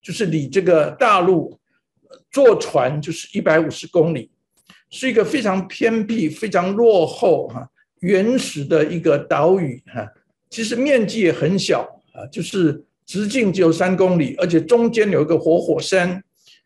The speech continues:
他们去这个比 M 这个岛的时候，他的大女儿只有五岁，小女儿十三岁，而且两个小孩对那个虫的反应，哎，都非常的厉害，所以他们在那边就被虫咬，非常非常的辛苦啊。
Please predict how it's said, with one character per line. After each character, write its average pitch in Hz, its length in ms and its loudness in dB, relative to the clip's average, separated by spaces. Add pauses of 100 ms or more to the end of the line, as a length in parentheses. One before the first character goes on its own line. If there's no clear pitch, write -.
(320)
他 302 120 -2
们 262 180 0
去 254 420 -4
这 185 140 -4
个 180 100 2
比 165 320 0
M 233 220 2
这 180 100 0
个 170 120 0
岛 135 260 -4
的 156 100 2
时 165 220 -2
候， 160 420 0 (240)
他 202 160 -2
的 180 440 2
大 185 180 2
女 135 180 0
儿 139 140 0
只 180 140 -2
有 170 60 4
五 123 180 0
岁， 147 260 0
小 170 300 0
女 180 100 0
儿 135 80 0
十 143 180 -6
三 180 260 0
岁， 170 360 -4 (420)
而 233 140 2
且 - 160 2
两 185 160 2
个 175 40 2
小 156 220 0
孩 143 180 -2
对 196 360 2
那 190 80 -4
个 180 160 0
虫 175 400 -2
的 214 80 2
反 - 320 -6
应， 170 320 -2
哎， 139 260 -10
都 175 160 4
非 170 180 0
常 143 200 -6
的 156 100 0
厉 165 180 -2
害， 143 220 -2
所 175 180 -2
以 165 60 4
他 170 140 -2
们 156 200 -4 (300)
在 185 140 2
那 175 120 2
边 175 240 2
就 180 140 0
被 180 160 2
虫 170 280 -2
咬， 131 280 -4
非 - 180 -4
常 160 160 -2
非 170 140 -2
常 147 140 0
的 139 40 -4
辛 170 300 -4
苦 - 300 -12
啊。 - 100 -20